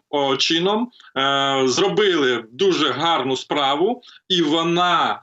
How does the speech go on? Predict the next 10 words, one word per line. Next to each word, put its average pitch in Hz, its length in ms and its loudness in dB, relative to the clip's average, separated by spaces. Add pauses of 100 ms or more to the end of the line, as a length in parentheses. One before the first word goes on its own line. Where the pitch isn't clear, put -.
(160)
вийшла, 156 720 0
тобто 214 240 0
було 208 260 0
підтверджено 208 640 -2
те, 202 200 0
що 190 180 0
було 190 200 4
заявлено 185 560 2
третьою 180 360 0
штурмовою, 170 680 2